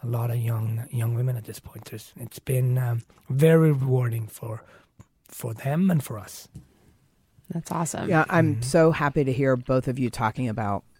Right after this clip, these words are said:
Speaker 3: the global need and how you're finding ways to, um,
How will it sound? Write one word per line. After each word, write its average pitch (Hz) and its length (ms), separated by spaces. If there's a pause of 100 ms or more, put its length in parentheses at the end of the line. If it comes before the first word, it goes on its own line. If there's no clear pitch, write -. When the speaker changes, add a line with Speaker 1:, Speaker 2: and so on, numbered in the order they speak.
(160)
Speaker 3:
the 143 120
global 135 380
need 113 440
and 113 200
how 127 140
you're 123 180
finding 110 360
ways 107 400
to, 113 460 (420)
um, - 560